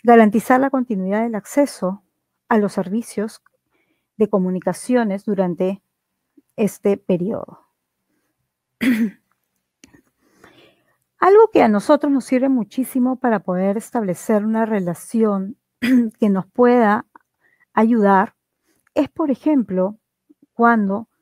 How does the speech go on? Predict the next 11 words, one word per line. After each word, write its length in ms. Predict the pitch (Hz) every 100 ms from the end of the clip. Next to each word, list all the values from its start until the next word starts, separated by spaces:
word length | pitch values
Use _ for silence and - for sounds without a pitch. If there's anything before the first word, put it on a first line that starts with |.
| _ -
hay 200 | 240 277
un 120 | 294
apoyo 600 | 247 - 285 294 202 185
entre 320 | 190 185 185
dos 180 | 175 185
países, 560 | - 196 247 269 226 -
entre 220 | 185 175
tres 200 | - 185
países, 680 | - 208 269 285 180 - _ _ _ _ _ _ -
es 100 | 220
decir, 460 | 233 240 240 277